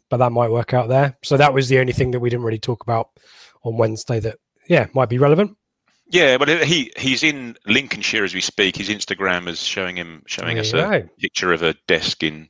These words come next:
Speaker 2: some hotel in Lincolnshire. So he's, he's there or
Speaker 1: Travel
Speaker 2: thereabouts.
Speaker 1: lodge.
Speaker 2: Obviously, Piggott isn't getting much of a look in, is he? So, you know,
Speaker 1: No, I
Speaker 2: from
Speaker 1: feel sorry
Speaker 2: bench
Speaker 1: for
Speaker 2: or
Speaker 1: Piggott.
Speaker 2: from start at the moment. So,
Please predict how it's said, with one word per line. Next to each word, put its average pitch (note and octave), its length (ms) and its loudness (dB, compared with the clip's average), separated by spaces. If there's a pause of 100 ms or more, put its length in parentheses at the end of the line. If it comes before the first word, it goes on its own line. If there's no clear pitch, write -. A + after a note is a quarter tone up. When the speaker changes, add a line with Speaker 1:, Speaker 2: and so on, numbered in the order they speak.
Speaker 2:
some D#2+ 220 -4
hotel E2 340 -2
in D#2 120 -2
Lincolnshire. E2 500 -2
So - 180 -2
he's, D#2 260 -4 (220)
he's F2+ 140 -20
there E2+ 140 2
or D#2 40 0
Speaker 1:
Travel D#2 200 2
Speaker 2:
thereabouts. G2 220 0
Speaker 1:
lodge. C3+ 80 2
Speaker 2:
Obviously, G2 320 2 (680)
Piggott A2 300 2 (520)
isn't F#2 200 -6
getting F2 200 -2
much - 240 -4
of D#2+ 80 -8
a E2+ 220 0 (280)
look F2 220 -8
in, G2 100 -2
is A2 60 0
he? E2 100 0
So, E2+ 300 0 (720)
you D#2+ 80 -18
know, - 0 -
Speaker 1:
No, G2+ 120 -8
I - 80 -
Speaker 2:
from G2 100 -8
Speaker 1:
feel C3+ 120 -4
sorry - 120 0
Speaker 2:
bench G2+ 160 -2
Speaker 1:
for G2 100 -2
Speaker 2:
or B2 80 0
Speaker 1:
Piggott. G2 60 -10
Speaker 2:
from D#2 160 -10
start D2+ 400 -2
at C2 80 -8
the D2 60 -6
moment. D#2 360 -10
So, E2 300 -6